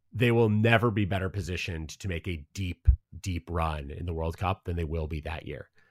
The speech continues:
playing on home soil with the best talent they've ever had. And so I, I'm, it's gonna be super fun, but the, those teams all need to use it for different things. Like, for Canada, it's, like,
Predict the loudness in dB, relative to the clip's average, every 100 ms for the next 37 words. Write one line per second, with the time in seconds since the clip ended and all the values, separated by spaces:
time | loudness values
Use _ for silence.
0 | _ -2 0 2 2 4 4 4 2 0
1 | 2 0 -2 -4 -6 -4 -4 -4 -4 -4
2 | -4 -6 -6 -6 -4 -4 -4 -4 -8 -4
3 | -2 -2 -4 -8 -20 -20 _ _ -6 -6
4 | 0 6 6 4 -2 _ 0 0 10 10
5 | 10 4 2 2 2 0 2 2 0 0
6 | 0 0 0 -2 0 2 4 4 4 0
7 | -2 -2 -2 -2 -4 -4 -4 -6 -6 -10
8 | -2 0 2 0 0 -4 -4